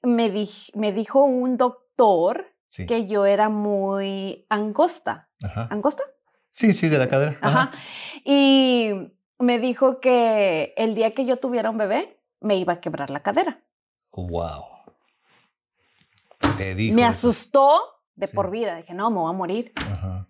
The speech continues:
Speaker 1: Me
Speaker 2: Mejor,
Speaker 1: voy a
Speaker 2: mejor
Speaker 1: morir".
Speaker 2: que me operen.
Speaker 1: Sí.
Speaker 2: Ujú.
Speaker 1: Pero entonces yo hablé con mi, ya cuando estaba embarazada, yo hablé con mi doctora y le dije, "Mira, un doctor me dijo esto". Me dijo, "¿Qué tipo de doctor era?". Le dije, "Era un quiropráctico".
Speaker 2: Ah, qué barbaridad.
Speaker 1: Me dijo, "Mira, Marta,
Speaker 2: <laughs>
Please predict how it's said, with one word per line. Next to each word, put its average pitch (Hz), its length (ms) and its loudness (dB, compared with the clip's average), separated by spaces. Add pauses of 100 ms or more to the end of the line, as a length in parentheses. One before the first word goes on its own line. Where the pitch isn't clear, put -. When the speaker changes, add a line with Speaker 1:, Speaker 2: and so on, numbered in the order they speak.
Speaker 1:
Me 202 260 0
Speaker 2:
Mejor, - 100 4
Speaker 1:
voy 220 180 6
a 285 80 4
Speaker 2:
mejor 285 160 4
Speaker 1:
morir". - 240 2
Speaker 2:
que 151 100 -2
me 139 80 -2
operen. 101 520 -6 (480)
Speaker 1:
Sí. 302 640 2 (300)
Speaker 2:
Ujú. 101 300 -8 (420)
Speaker 1:
Pero 311 180 6
entonces 311 440 -2
yo 302 180 2
hablé 294 360 0
con 262 240 -2
mi, 220 180 -6
ya 240 140 2
cuando 269 200 0
estaba 247 200 -2
embarazada, 196 560 0
yo 185 160 0
hablé 185 220 -2
con 190 180 -4
mi 175 80 -6
doctora 180 480 0
y 226 60 0
le 190 120 -2
dije, 185 220 -8
"Mira, 208 300 0
un 202 140 -2
doctor 220 340 -2
me 220 120 -2
dijo 202 300 -2
esto". 220 280 -2
Me 233 80 -6
dijo, - 100 -20
"¿Qué 226 100 -2
tipo 240 240 -2
de 233 100 2
doctor 214 300 -2
era?". 269 140 2
Le 247 60 0
dije, 254 140 0
"Era 294 120 2
un 370 80 -6
quiropráctico". 311 840 0
Speaker 2:
Ah, 269 580 -8 (140)
qué 127 140 0
barbaridad. 101 540 0 (260)
Speaker 1:
Me 285 140 6
dijo, 294 240 4
"Mira, 247 260 4
Marta, 180 360 -2
Speaker 2:
<laughs> - 420 -14